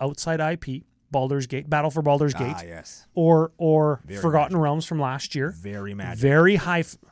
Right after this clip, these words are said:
Speaker 1: very fantasy-ish.
Speaker 2: Mm-hmm.
Speaker 1: This looks very sci-fi-ish. There's guns and tanks and things with sharp edges that are made out of metal instead of,
Speaker 2: <laughs>
Speaker 1: that aren't swords,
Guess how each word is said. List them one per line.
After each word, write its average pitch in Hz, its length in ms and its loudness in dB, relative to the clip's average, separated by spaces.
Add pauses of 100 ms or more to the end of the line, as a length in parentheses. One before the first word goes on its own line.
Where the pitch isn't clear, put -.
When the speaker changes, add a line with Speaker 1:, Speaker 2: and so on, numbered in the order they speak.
(140)
Speaker 1:
very 185 380 0
fantasy-ish. 139 880 -6 (100)
Speaker 2:
Mm-hmm. 85 140 -16 (220)
Speaker 1:
This 170 420 2
looks 170 320 -2
very 151 640 0
sci-fi-ish. 139 840 -4
There's 139 260 0
guns 147 580 0 (220)
and 127 120 -10
tanks 143 600 -8
and 127 260 -8 (280)
things 175 300 0
with 143 220 -2
sharp 151 400 -2
edges 143 440 -4 (140)
that 160 100 0
are 147 60 4
made 151 240 2
out 147 80 4
of 120 140 0
metal 135 440 -2
instead 151 400 0
of, 147 240 -2
Speaker 2:
<laughs> - 60 -20
Speaker 1:
that 175 160 4
aren't 180 220 -2
swords, 175 400 2